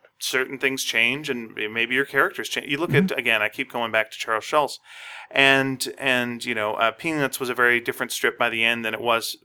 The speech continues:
Speaker 1: from
Speaker 2: Sure.
Speaker 1: the beginning, but it
Speaker 2: Sure.
Speaker 1: was still him
Speaker 2: Yeah.
Speaker 1: the whole ride.
Speaker 2: Yeah.
Speaker 1: You know, to the end with the shaky hand, and it's, it's, it's Peanuts all the way through, and no one can do the Peanuts comic strip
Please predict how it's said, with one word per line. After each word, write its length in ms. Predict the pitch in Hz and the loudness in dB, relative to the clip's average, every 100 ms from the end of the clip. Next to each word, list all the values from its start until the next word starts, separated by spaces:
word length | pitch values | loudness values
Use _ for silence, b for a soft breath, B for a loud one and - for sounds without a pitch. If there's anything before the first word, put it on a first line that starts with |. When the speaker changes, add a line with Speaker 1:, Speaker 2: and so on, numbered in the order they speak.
| - | -16
Speaker 1:
from 80 | - | -2
Speaker 2:
Sure. 100 | - | 2
Speaker 1:
the 40 | 175 | 2
beginning, 420 | - 196 175 123 | 2 2 2 2
but 140 | 123 | 4
it 40 | 135 | 6
Speaker 2:
Sure. 60 | |
Speaker 1:
was 140 | 131 135 | 6 2
still 480 | - 170 123 113 - _ | 4 6 8 6 0 _
him 320 | - 160 98 _ - | 2 2 2 _ 2
Speaker 2:
Yeah. 120 | 135 | 4
Speaker 1:
the 60 | |
whole 640 | - 143 135 139 135 135 127 | 6 6 8 8 8 8 6
ride. 460 | 127 120 107 104 113 | 6 8 6 4 0
Speaker 2:
Yeah. 180 | 123 107 B | 2 0 B
Speaker 1:
You 120 | - 117 | -2 2
know, 160 | 117 | 2
to 140 | 113 123 | 0 0
the 120 | 120 | 2
end 220 | 139 147 | 2 2
with 120 | 135 | 0
the 60 | 127 | 0
shaky 380 | - 147 139 139 | 2 2 2 -4
hand, 760 | 123 147 151 147 147 147 143 - B B | 2 4 6 6 4 2 -6 -10 B B
and 300 | - 120 120 | 2 4 4
it's, 320 | 117 113 - - | 0 -2 -4 0
it's, 380 | 131 123 - - | 0 0 -2 -2
it's 260 | 127 123 | -2 -4
Peanuts 500 | - 170 170 165 - | -8 -2 0 0 -2
all 260 | - 135 147 | 4 6 8
the 80 | 139 | 8
way 140 | 135 | 6
through, 260 | - 160 160 | 6 2 4
and 200 | 127 123 | 2 4
no 140 | 131 | 6
one 280 | 143 143 139 | 6 4 0
can 160 | - 131 | -4 0
do 480 | 123 123 123 123 - | 2 2 2 -2 -6
the 80 | |
Peanuts 400 | 127 131 123 120 | -6 -2 -2 -2
comic 340 | - 113 113 113 | -4 -2 -2 -4
strip 280 | - 113 | -2 -2